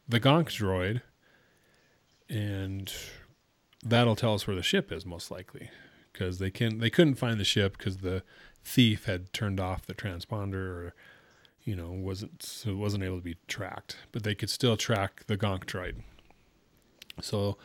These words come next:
they do that. They figure out where he is, and they, they're able to fix the bike, and they're all, it's kinda humorous. They all jump on the bike, and it's, like, falling apart. <laughs>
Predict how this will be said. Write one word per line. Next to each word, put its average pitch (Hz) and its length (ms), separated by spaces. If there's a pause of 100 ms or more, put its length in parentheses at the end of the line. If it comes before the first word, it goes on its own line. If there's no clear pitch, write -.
(520)
they 139 140
do 147 140
that. 127 280
They 127 100
figure 123 300
out 113 160
where 117 180
he 110 160
is, 107 440 (320)
and 101 520 (1120)
they, 107 220
they're 107 200
able 104 120
to 98 60
fix 151 240
the 123 100
bike, 117 520 (440)
and 107 100
they're 104 140
all, 110 260 (360)
it's 151 160
kinda 117 180
humorous. 104 320
They 117 80
all 110 140
jump 104 200
on 104 100
the 101 80
bike, 98 280
and 98 160
it's, 92 140
like, 95 220
falling 95 320
apart. 95 520 (100)
<laughs> 127 100